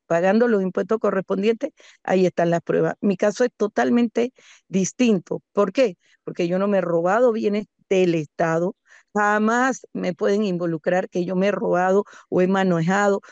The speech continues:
o he distribuido bienes de, de ningún tipo. Así que lo que ellos me quieran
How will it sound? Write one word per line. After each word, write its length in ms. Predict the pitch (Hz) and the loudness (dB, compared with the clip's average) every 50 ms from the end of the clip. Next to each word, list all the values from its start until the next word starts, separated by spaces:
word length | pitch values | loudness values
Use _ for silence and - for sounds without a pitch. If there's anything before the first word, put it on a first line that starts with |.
| - _ - | -16 _ -2
o 100 | - 185 | 0 2
he 60 | 185 | 2
distribuido 840 | 196 202 202 - _ 190 160 160 165 170 175 190 190 190 196 208 - _ _ _ _ _ | 2 0 -2 -2 _ -4 -2 0 0 0 2 2 2 2 0 -2 -6 _ _ _ _ _
bienes 580 | - 196 196 208 214 220 214 214 220 233 233 - - _ _ _ _ _ _ | 0 2 2 4 4 4 2 2 0 -2 -4 -6 -12 _ _ _ _ _ _
de, 680 | 165 175 185 175 175 165 165 160 156 151 143 135 131 - | -2 0 2 2 2 2 2 0 -2 -2 -4 -6 -8 -4
de 120 | - 175 175 | -2 0 2
ningún 400 | 175 175 175 170 220 254 240 185 | 2 2 2 2 2 2 2 2
tipo. 440 | - 220 202 180 - - 202 208 - _ _ _ _ _ | 2 0 0 -2 -4 -8 -12 -12 -14 _ _ _ _ _
Así 300 | - 185 170 - 214 185 | -4 -4 -2 -2 -4 -2
que 280 | - 226 220 214 226 - _ _ - | 0 0 0 0 0 -2 _ _ -6
lo 180 | - 190 175 - | -4 -2 -2 -2
que 120 | - 190 | 0 0
ellos 180 | 214 233 262 262 | 2 2 4 4
me 160 | 240 226 214 | 2 2 0
quieran 420 | - 226 220 208 190 165 156 156 | 0 0 2 2 0 -2 -4 -6